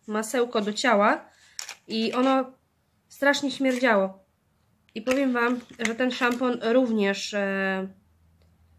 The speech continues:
również zapachem swoim nie zachwyca, ale cena, wiecie, za taką kostkę niby, e, trzydzieści dwa złote, nie wiem, nie sprawdzałam na internecie, ale pewnie,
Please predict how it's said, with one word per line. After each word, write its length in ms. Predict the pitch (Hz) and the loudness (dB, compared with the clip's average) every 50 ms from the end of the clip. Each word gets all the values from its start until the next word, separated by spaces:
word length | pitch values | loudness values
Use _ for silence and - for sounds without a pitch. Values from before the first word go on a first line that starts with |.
| _ _ - | _ _ -2
również 400 | 208 233 262 254 254 240 233 233 | 2 2 4 4 4 2 2 2
zapachem 460 | 214 226 220 220 240 240 240 247 233 | 0 -2 -2 -2 -2 -2 -2 -2 -2
swoim 360 | 226 - - 247 226 226 220 | -4 -4 -2 0 2 2 2
nie 140 | 220 240 269 | 2 2 4
zachwyca, 720 | 269 277 262 - - 240 214 214 - 202 196 214 226 226 - _ _ _ - - - - - | 4 2 0 0 -2 -4 -4 -4 -2 0 0 0 0 -4 -10 _ _ _ -20 -20 -20 -14 -6
ale 200 | - 226 240 262 | -2 0 0 0
cena, 320 | 262 - 285 262 254 233 226 | 0 0 0 2 2 2 4
wiecie, 300 | 214 233 240 240 262 240 | 4 4 2 2 2 0
za 120 | 226 226 | 0 0
taką 320 | 214 233 226 233 233 226 220 | 0 -2 -2 -2 -2 -2 -2
kostkę 420 | 233 240 240 240 - - 240 220 | -2 -2 -2 -4 -6 -4 -2 0
niby, 680 | 214 208 208 220 233 247 262 254 220 220 240 247 240 240 - _ _ _ _ _ _ _ _ _ _ _ - | 0 2 2 2 2 2 2 2 2 2 0 0 -2 -6 -10 _ _ _ _ _ _ _ _ _ _ _ -12
e, 720 | - 226 214 214 104 - - 202 202 202 202 202 196 196 196 - | -8 -6 -4 -2 -2 -2 -2 -2 -2 -2 -2 -2 -4 -6 -6 -8
trzydzieści 600 | - - - 233 214 208 247 254 247 - - 247 220 | -12 -10 -8 -6 -2 -2 -2 -2 -2 -4 -6 -6 -4
dwa 220 | 202 208 226 233 | 0 2 2 2
złote, 500 | 220 220 208 202 196 196 202 202 202 208 | 2 2 2 0 0 0 0 -2 0 0
nie 220 | 214 220 226 226 | 0 0 0 0
wiem, 180 | 214 214 214 214 | 0 0 0 0
nie 120 | 220 240 | 0 -2
sprawdzałam 540 | 247 247 - 247 233 214 220 247 233 226 226 | -2 -2 -4 -4 -4 -2 -2 0 0 0 0
na 100 | 220 214 | 0 -2
internecie, 880 | 220 220 214 226 220 214 208 196 185 190 - - 190 196 208 214 220 208 - _ _ _ _ _ _ _ _ _ _ - _ _ _ _ _ | -2 -2 -2 -2 -2 -2 -2 -2 -4 -6 -6 -4 -2 -2 -2 -2 -4 -8 -12 _ _ _ _ _ _ _ _ _ _ -20 _ _ _ _ _
ale 240 | - - 233 240 233 | -4 -2 0 2 2
pewnie, 680 | 233 254 240 226 226 233 233 226 220 220 220 226 214 | 2 0 -2 -2 0 0 0 0 0 0 0 -2 -4